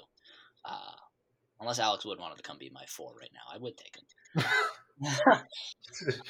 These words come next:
Speaker 1: But, uh, no. So, I mean, they are far away. I mean, they lose Rodon, then, then you're relying on DeSclafani, right? That's their, oh, no, no, Webb. Um,
Speaker 2: Right. And then Rodon, that, well, that, y-, yeah, you're talking about last year, yeah.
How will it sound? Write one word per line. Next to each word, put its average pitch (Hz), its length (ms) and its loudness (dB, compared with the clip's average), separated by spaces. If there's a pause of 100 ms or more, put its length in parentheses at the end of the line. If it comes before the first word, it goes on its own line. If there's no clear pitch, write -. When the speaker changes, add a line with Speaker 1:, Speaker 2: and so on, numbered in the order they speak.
(600)
Speaker 1:
But, 135 180 10
uh, 107 380 8 (580)
no. 139 120 8 (120)
So, 151 180 8
I 147 80 12
mean, 156 140 4
they 170 140 12
are 156 160 12
far 143 400 10
away. 113 420 8
I 107 120 2
mean, 101 400 -4 (1000)
they 113 80 4
lose 135 260 6 (140)
Rodon, 104 500 6 (300)
then, 117 400 0 (280)
then 135 100 4
you're 170 100 6
relying 110 320 4
on 104 100 -4
DeSclafani, 127 580 4
right? 123 220 0 (100)
That's 127 200 0
their, 131 220 4 (100)
oh, 123 100 6
no, 123 180 6
no, 95 120 -8 (180)
Webb. 101 240 -4 (440)
Um, 95 400 -2 (340)
Speaker 2:
Right. 110 420 10 (140)
And 127 160 6
then 135 140 10
Rodon, 117 520 10
that, 117 160 6
well, 117 180 10
that, 123 260 4 (120)
y-, 123 160 -4
yeah, 113 180 8
you're 101 160 8
talking 120 200 6
about 95 160 6
last 95 320 6
year, 87 140 0
yeah. 87 220 2